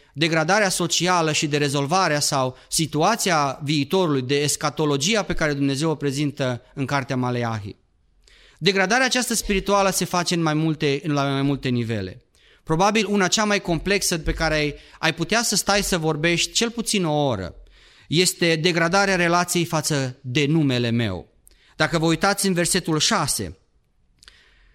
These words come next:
se vorbește, vorbește preoților după ce pune, deci, că dacă eu sunt tată și sunt stăpân, unde mi este cinstea?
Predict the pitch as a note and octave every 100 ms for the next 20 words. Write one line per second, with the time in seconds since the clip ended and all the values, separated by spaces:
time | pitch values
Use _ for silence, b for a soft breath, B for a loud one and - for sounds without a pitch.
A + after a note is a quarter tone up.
0 | b b b b b b D#3+ D3+ D3 G3+
1 | - D#3 D3+ D3+ F3 - D3 G3+ G#3 F3+
2 | - E3+ D3+ C#3+ D#3 D#3 - F#3 F#3 F3
3 | D#3 - D3+ D3 - D3+ C#3+ E3+ F3 -
4 | C#3+ - F3 D3 C#3 B2+ - - C3+ -
5 | C#3 - D#3+ D#3 F3 E3 D3 C#3 - B2
6 | - F3 D#3 - F#2